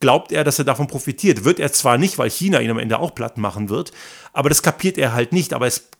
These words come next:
geht darum, uns hier zu schwächen und zu spalten. Und die rechtsextreme Bewegung und auch die Pro-Life-Bewegung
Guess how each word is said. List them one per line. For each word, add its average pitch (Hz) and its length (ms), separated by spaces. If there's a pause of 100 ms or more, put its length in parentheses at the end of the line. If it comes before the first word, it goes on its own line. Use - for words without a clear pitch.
(280)
geht 202 340
darum, 156 500
uns 165 380
hier 147 360
zu - 140
schwächen 143 400
und 143 140
zu 139 80
spalten. 110 440 (920)
Und 135 120
die 135 60
rechtsextreme 151 640
Bewegung 120 460
und 120 100
auch 117 80
die 123 100
Pro-Life-Bewegung 117 920